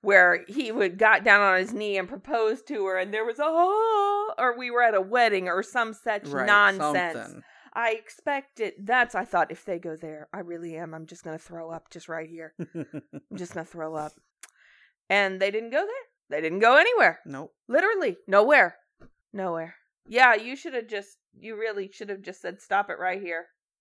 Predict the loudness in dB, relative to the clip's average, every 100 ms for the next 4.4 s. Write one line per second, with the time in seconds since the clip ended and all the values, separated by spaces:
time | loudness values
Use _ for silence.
0 | _ -16 -6 -6 -6 -8 -6 -2 -2 -4
1 | -8 -6 -6 -2 2 2 0 -4 -4 -4
2 | -6 -10 -6 -6 -4 2 2 4 2 2
3 | 2 0 -2 -2 -2 0 0 -2 -6 -10
4 | -8 -6 -6 -6